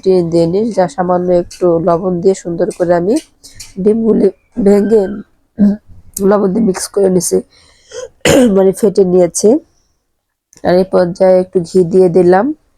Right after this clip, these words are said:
মানে অল্প ঘি দিয়ে ভাজবো, এখানে কোনো তেল দিব না যেহেতু এটা আমরা, আমি খাবো, তো এর জন্য চিনি টিনি দিব না আর কি। এভাবে সবগুলো আমি সুন্দর করে একদম চুলা আঁচটা মাঝারি আঁচে দিয়ে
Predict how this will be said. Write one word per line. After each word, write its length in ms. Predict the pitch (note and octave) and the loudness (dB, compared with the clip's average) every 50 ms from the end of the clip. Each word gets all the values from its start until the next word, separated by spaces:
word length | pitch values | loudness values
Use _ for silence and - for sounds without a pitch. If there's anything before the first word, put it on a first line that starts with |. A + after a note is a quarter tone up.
| _ _ - | _ _ -2
মানে 140 | F#3 F3+ F3+ | 0 2 2
অল্প 220 | F3+ F3+ F#3 F3+ - G#3 | 2 2 0 -2 -4 -4
ঘি 180 | F#3+ G#3+ A#3+ G3+ F3+ | -2 0 0 0 0
দিয়ে 240 | E3+ - F#3 F#3 F#3 F#3 | 0 0 0 2 2 2
ভাজবো, 340 | F#3 F#3 F3 E3+ E3 G#3+ F#3 | 2 0 0 0 -2 -2 -2
এখানে 200 | F#3 F#3 - F#3 F3 | -2 0 0 -2 0
কোনো 160 | F#3+ F#3 F#3 | 0 0 0
তেল 240 | F3+ - F#3+ F#3 F3+ F3+ F3+ F3 | 2 2 2 2 2 2 0 2
দিব 200 | G3+ F#3 E3+ - F3 | 0 0 0 0 -2
না 160 | F3 E3+ F3 A3 D4 - _ _ _ _ _ _ _ _ _ _ _ _ _ - | 0 0 0 0 -2 -4 _ _ _ _ _ _ _ _ _ _ _ _ _ -6
যেহেতু 400 | E3+ E3+ F#3 F#3 F3 - _ - F3+ F3 | -2 2 2 2 2 0 _ 0 2 4
এটা 300 | F3+ F3 F3 - F3+ F3 F3 E3+ E3+ E3 | 4 2 2 0 0 0 0 0 0 0
আমরা, 320 | E3 F3 E3 E3 D#3+ E3 E3+ D#3 | 0 0 0 0 0 0 0 0
আমি 180 | E3+ E3+ E3 E3+ | 0 0 -2 -4
খাবো, 400 | E3 - - E3 D#3+ D3+ E3 E3+ G3 B3 C4 B3 B3 B3 | -6 -6 -4 -4 -4 -4 -4 -6 -6 -6 -8 -8 -12 -14
তো 120 | _ - F3 | _ -2 0
এর 140 | F3 F3 D#3+ | 0 0 0
জন্য 240 | - E3+ E3+ E3+ E3 E3+ | -2 -4 -2 -2 -2 -4
চিনি 220 | E3 - E3+ E3+ E3 | -2 -2 -2 -2 -2
টিনি 220 | E3 E3+ E3+ E3+ | -2 -2 -2 -2
দিব 220 | E3 D#3 E3+ E3+ D#3+ E3+ | -2 -2 -4 -4 -4 -4
না 120 | E3 E3 E3 | -4 -4 -4
আর 100 | D#3 E3 | -6 -6
কি। 180 | - - A#3+ D4 D4+ _ _ _ _ _ _ _ _ _ _ _ _ _ _ _ _ - | -8 -6 -6 -6 -6 _ _ _ _ _ _ _ _ _ _ _ _ _ _ _ _ -2
এভাবে 340 | F#3 F3+ F3+ F#3 F3+ F3+ F3+ | 0 2 4 4 4 4 2
সবগুলো 340 | F3+ - F#3 E3+ E3 E3+ F3 F3+ | 0 0 -2 -2 0 0 0 0
আমি 140 | F3 E3+ | 0 0
সুন্দর 300 | E3+ - F#3 F3 F3 F#3 F#3 | -4 -4 -4 -2 -2 -2 -2
করে 180 | E3+ - F3 F3 | -2 0 0 0
একদম 240 | E3+ E3+ E3 F3 F3 | 0 0 -2 -4 -6
চুলা 260 | E3+ - - E3+ F3 E3+ | -6 -4 -2 0 2 2
আঁচটা 320 | E3 E3+ E3+ - - - F3+ | 2 0 -2 -6 -6 -4 -2
মাঝারি 460 | E3+ E3+ E3+ E3 D#3+ F3 F3+ F3+ F3 | 0 0 0 0 0 0 0 2 2
আঁচে 240 | F3+ F3 E3+ - - F3+ | 0 0 -2 -4 -8 -6
দিয়ে 260 | E3+ - C4 C4+ | -4 0 0 0